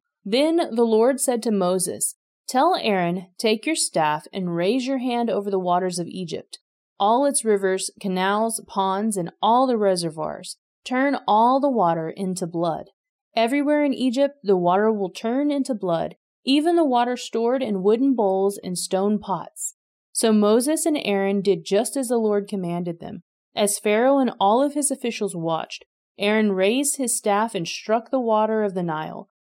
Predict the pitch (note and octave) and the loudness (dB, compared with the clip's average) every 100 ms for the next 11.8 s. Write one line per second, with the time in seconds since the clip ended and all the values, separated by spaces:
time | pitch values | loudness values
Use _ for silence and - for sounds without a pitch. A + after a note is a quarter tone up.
0 | - - B3+ C4 A3 E3 D#3+ E3+ F3+ - | -6 0 2 2 2 0 -4 -2 -2 0
1 | G3+ B3+ B3+ B3+ F#3 E3+ - G3 G3 E3+ | 2 2 2 0 -2 -6 -4 -4 -2 -4
2 | - F3+ F3+ E3+ F3+ E3+ D#3 F3 _ _ | -6 -8 -6 -2 0 0 -2 -14 _ _
3 | _ - G#3+ G#3+ - B3 D4+ - - B3+ | _ -6 -2 -2 2 0 0 -4 0 2
4 | A3+ G#3 G3 F#3 F3+ F3 G3+ B3 _ _ | 4 2 2 2 2 2 2 -2 _ _
5 | - G#3 G3 F3+ F3+ A3+ A#3 A3+ A3 G3 | -4 0 2 2 2 2 -2 -2 -2 -2
6 | E3+ - G3 C4+ C4+ A#3+ F3 F3 E3+ E3+ | -2 0 2 2 0 0 0 0 -4 -6
7 | F3+ F3 D#3+ G#3+ - C4+ C4+ - A#3 G#3+ | -4 -4 -2 -2 0 -2 -2 -4 -4 -4
8 | - E3 F3+ G3+ G3 - - _ _ _ | -4 -6 -6 -4 -8 -12 -20 _ _ _
9 | - A3+ A3+ F#3+ F3+ G3 B3 C#4 G#3+ A#3 | 0 4 4 2 0 2 4 2 0 0
10 | B3 G3+ E3+ D#3+ F3+ F3 E3+ G3 A#3+ G#3 | 0 0 0 -2 -4 0 2 2 0 0
11 | F#3+ G3+ F#3 - G3+ F3 - - | 2 0 -2 -4 -6 -6 -10 -14